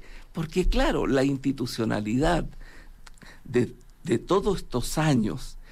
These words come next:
en la cual ha habido, eh, aspiraciones refundacionales, revolucionarias, eh, caída de eso, surgimiento en, en la oposición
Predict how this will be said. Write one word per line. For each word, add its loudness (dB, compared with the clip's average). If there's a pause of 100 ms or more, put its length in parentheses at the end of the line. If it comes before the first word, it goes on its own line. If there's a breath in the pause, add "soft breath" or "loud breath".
(240 loud breath)
en 4
la 0
cual 2 (340 loud breath)
ha 2
habido, 4 (520 loud breath)
eh, 2 (240 loud breath)
aspiraciones 2
refundacionales, 0
revolucionarias, 0 (480 loud breath)
eh, 0
caída 2
de 4
eso, 0 (340 soft breath)
surgimiento 2 (360 loud breath)
en, 2
en 0
la 2
oposición 0